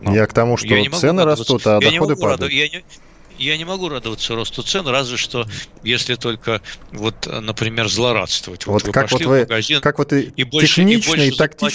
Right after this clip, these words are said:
Speaker 1: заплатили. И, и
Speaker 2: сместили
Speaker 1: я, я
Speaker 2: эту
Speaker 1: вот
Speaker 2: радость на
Speaker 1: злорадствую.
Speaker 2: меня. Я тоже не радовался, между прочим.
Speaker 1: И
Speaker 2: Я
Speaker 1: вот
Speaker 2: говорю,
Speaker 1: Иван
Speaker 2: что
Speaker 1: Панкин заплатил
Speaker 2: доходы не
Speaker 1: больше.
Speaker 2: растут, зар-,
Speaker 1: Да.
Speaker 2: доходы не растут, а вот, э, цены в магазинах растут.
Speaker 1: Да,
Speaker 2: Это мы
Speaker 1: я
Speaker 2: заметили
Speaker 1: заметил.
Speaker 2: с вами.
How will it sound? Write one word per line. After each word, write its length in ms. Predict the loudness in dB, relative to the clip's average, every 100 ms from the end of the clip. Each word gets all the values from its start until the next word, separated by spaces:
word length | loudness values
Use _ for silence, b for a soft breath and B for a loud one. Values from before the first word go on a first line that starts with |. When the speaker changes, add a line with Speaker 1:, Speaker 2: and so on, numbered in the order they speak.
| -2
Speaker 1:
заплатили. 160 | -4 -6
И, 280 | -12 -10 -8
и 40 | 0
Speaker 2:
сместили 500 | 4 4 4 2 4
Speaker 1:
я, 60 |
я 60 | 4
Speaker 2:
эту 100 | 4
Speaker 1:
вот 40 | 2
Speaker 2:
радость 320 | 4 2 0
на 80 | 2
Speaker 1:
злорадствую. 200 | 2 2
Speaker 2:
меня. 160 | 2 4
Я 140 | 2
тоже 260 | 2 0 2
не 80 |
радовался, 560 | 2 2 0 -4 -6 -6
между 240 | -6 -6
прочим. 360 | -6 -6 -6 -4
Speaker 1:
И 40 |
Speaker 2:
Я 80 | 0
Speaker 1:
вот 80 | 2
Speaker 2:
говорю, 200 | 4 4
Speaker 1:
Иван 80 | 2
Speaker 2:
что 160 | 4 4
Speaker 1:
Панкин 260 | 2 -6 B B
заплатил 200 | -14 0
Speaker 2:
доходы 460 | 2 4 4 4 4
не 60 | 6
Speaker 1:
больше. 180 | 6
Speaker 2:
растут, 460 | 4 2 -2 -2 0
зар-, 220 | 2 0 0 -8 -6 -4 -6 -4
Speaker 1:
Да. 100 | 2
Speaker 2:
доходы 340 | 2 2 2 4
не 160 | 4 4
растут, 400 | 2 -2 -8 -8
а 180 | -4 -2
вот, 240 | 0 -2 0
э, 280 | 0 0 -2 -6
цены 300 | 0 2 4
в 20 |
магазинах 580 | 2 2 4 4 2 0
растут. 460 | -2 -2 -2 -4 -6 -10 -20 B B B B B B -2
Speaker 1:
Да, 80 | 0
Speaker 2:
Это 100 | 2
мы 80 |
Speaker 1:
я 40 | 2
Speaker 2:
заметили 220 | 2 2
Speaker 1:
заметил. 280 | 0 0 -2
Speaker 2:
с 40 | -2
вами. 260 | -6 -6